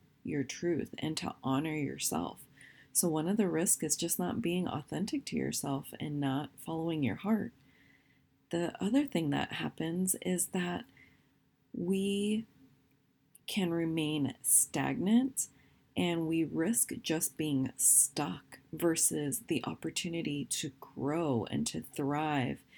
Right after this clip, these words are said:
and to explore new opportunities. So getting stagnant and not moving is something that is an unhealthy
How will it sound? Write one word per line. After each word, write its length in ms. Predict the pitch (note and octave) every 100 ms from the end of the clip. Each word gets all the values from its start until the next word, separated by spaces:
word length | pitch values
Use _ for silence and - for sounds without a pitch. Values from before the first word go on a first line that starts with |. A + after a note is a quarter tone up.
| - -
and 260 | - D#3+ D#3
to 220 | - D3+
explore 720 | - - - - D#3+ E3+ D#3 C#3+
new 180 | C#3+
opportunities. 960 | - C3+ - - F3+ F#3 E2+ - - - - - - _
So 540 | - - E3+ D#3 C#3+ - - D3+
getting 400 | D#3 G3+ A#3 A#3
stagnant 840 | - - D3+ C3+ D3 F3+ A3+ C4 - -
and 500 | E3 D3+ D3 D3 - -
not 640 | D#3 D3+ D#3 - - - - _ _
moving 840 | D#3+ D#3 D3+ D3+ D#3 F3 F#3+ A#3 C4+ - _ _ _ _ -
is 240 | F3+ F3
something 440 | - D#3 E3+ F3+ D#3+
that 200 | C#3 -
is 240 | C#3+ C#3+ -
an 180 | D#3 - -
unhealthy 1120 | E3+ F3 F3+ - D#3+ E3+ - D#3 C#3+ C#3+ -